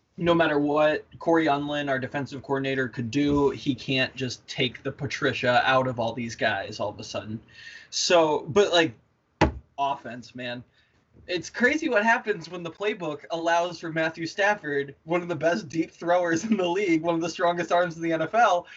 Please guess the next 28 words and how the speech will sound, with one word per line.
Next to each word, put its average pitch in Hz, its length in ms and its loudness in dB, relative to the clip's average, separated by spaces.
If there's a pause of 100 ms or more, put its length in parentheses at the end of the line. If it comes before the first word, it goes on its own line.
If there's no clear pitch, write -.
(160)
to 185 160 2
throw 196 720 0
the 185 120 4
ball. 175 460 4 (260)
<laughs> - 0 -
Like, 226 540 0 (1800)
who 254 300 2
knew? 403 420 2
Who 311 240 2
knew 330 260 4
all 240 140 4
of 269 60 -2
a 277 60 -8
sudden, 277 280 -2
you 240 100 -2
know, 240 140 -4
he 240 200 -6
could 240 220 -6
throw 247 220 2
for 349 160 -2
four 220 260 2
hundred 185 320 0
two 190 180 -4
yards 160 400 2
in 160 80 -4
a 147 60 -2
game? 139 460 -4 (400)
And, 185 400 -2